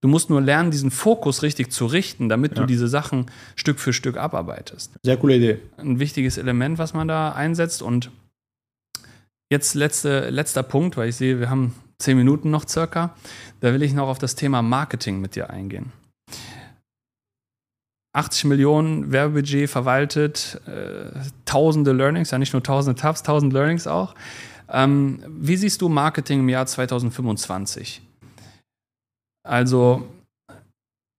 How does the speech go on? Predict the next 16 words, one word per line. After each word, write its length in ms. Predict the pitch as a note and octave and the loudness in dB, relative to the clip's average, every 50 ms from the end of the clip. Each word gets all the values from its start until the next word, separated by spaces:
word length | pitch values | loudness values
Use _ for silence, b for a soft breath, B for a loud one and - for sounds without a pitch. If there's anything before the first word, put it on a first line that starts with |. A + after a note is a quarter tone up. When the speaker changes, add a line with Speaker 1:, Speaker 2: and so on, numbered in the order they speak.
| _ _ - | _ _ -2
Speaker 1:
schau 140 | - A#2 A2 | 0 0 0
mal, 160 | G#2 F#2+ - - _ _ _ _ | 0 -2 -6 -12 _ _ _ _
letztes 420 | E3 C3 C#3 D#3+ - - D#3+ - - | -2 2 2 2 2 2 -2 0 0
Jahr, 400 | C#3+ C#3 C#3 D3 D3 C#3+ C#3+ - - _ _ _ _ _ _ _ _ _ _ G#2+ | 0 0 0 0 0 -2 -4 -6 -10 _ _ _ _ _ _ _ _ _ _ -10
ja, 140 | A2+ A#2+ B2 | -8 -6 -6
mach 200 | A#2+ A#2 - - | -6 -8 -8 -2
Cold 280 | - C3+ C3+ C3 B2+ | 0 2 2 2 2
Call, 220 | - - B2+ B2 A#2+ | 0 0 2 2 2
mach 200 | A#2 A2+ A#2+ - | 2 0 -2 -2
Cold 220 | - B2+ A#2+ A#2 | 0 0 0 0
Call. 240 | - - G2+ F#2+ - - | -2 -4 -4 -6 -6 -4
Alle 260 | - D3 D#3+ D#3+ C3 | -2 0 2 2 2
Agenturen 540 | B2 C3+ C3 B2+ A#2+ A#2+ - D#3 D3+ C#3+ C3 | 2 0 0 0 0 0 0 0 2 2 4
bauen 260 | C3+ C3 C#3 C#3+ C#3+ | 4 4 4 4 2
sich 160 | C#3 C3+ B2+ - | 0 -2 -4 -4
irgendwie, 540 | - C#3 C3+ C3 B2+ B2 B2 B2 B2+ B2 | -2 0 2 2 2 4 2 2 2 0